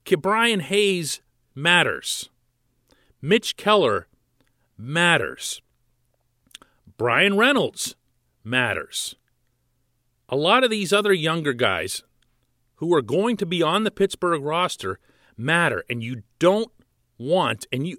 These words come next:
actually can't afford for them to get beaten up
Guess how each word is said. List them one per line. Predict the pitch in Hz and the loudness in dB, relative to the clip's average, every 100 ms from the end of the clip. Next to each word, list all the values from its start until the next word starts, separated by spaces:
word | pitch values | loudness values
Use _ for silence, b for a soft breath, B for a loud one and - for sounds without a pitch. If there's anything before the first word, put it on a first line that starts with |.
| - | -8
actually | 285 - - 175 | -8 -8 -4 -6
can't | - - 220 233 - | -6 -8 -4 -4 -4
afford | 160 - - 254 240 123 76 73 _ _ _ _ _ _ _ _ _ _ _ _ _ _ | -8 -10 -8 0 4 2 0 -12 _ _ _ _ _ _ _ _ _ _ _ _ _ _
for | - 147 | 0 2
them | 131 196 220 | 4 2 0
to | 156 | -4
get | 151 123 - | -4 -6 -4
beaten | 185 196 151 | -4 -4 -2
up | 180 143 | 0 0